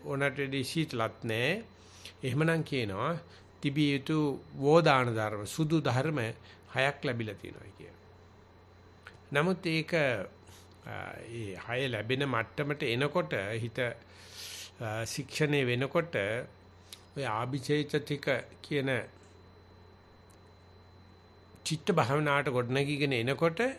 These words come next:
තව වෙන භාවනාවෙන් හටගත්ත ප්‍රශ්න වගේක් එනවා.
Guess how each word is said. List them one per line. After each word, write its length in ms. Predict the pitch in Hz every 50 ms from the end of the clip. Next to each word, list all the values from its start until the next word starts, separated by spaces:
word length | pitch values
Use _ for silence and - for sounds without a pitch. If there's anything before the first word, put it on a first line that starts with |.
| - - - - - - - - - - - - - - - - - - - - - - - - - - - -
තව 160 | 110 147 185 202 202 190
වෙන 220 | 151 143 156 180 214 208
භාවනාවෙන් 880 | 165 143 127 131 151 170 190 202 202 202 208 208 214 220 226 226 226 190
හටගත්ත 440 | 170 185 196 208 208 214 202 240 202
ප්‍රශ්න 260 | 214 165 - 175 175
වගේක් 380 | 139 120 104 98 90 - -
එනවා. 220 | - - - -